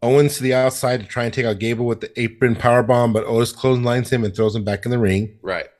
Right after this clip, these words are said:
Speaker 1: As Otis is coming in, Owens hits a stunner on him and powerbombs Gable onto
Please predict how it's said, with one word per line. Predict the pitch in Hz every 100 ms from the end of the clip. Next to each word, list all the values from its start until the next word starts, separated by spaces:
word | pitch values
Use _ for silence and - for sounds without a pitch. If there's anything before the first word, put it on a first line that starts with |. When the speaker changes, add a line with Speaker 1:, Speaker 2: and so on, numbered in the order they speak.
| _ _ _ _
Speaker 1:
As | 104 104
Otis | 123 135 135
is |
coming | 131 131 135
in, | 143 151
Owens | 127 131 127
hits | 120 101
a |
stunner | - 147 147 147
on | 147
him | 147 147 -
and | 110 104
powerbombs | 120 123 120 120 104
Gable | 107 104 107 110 95
onto | 95 95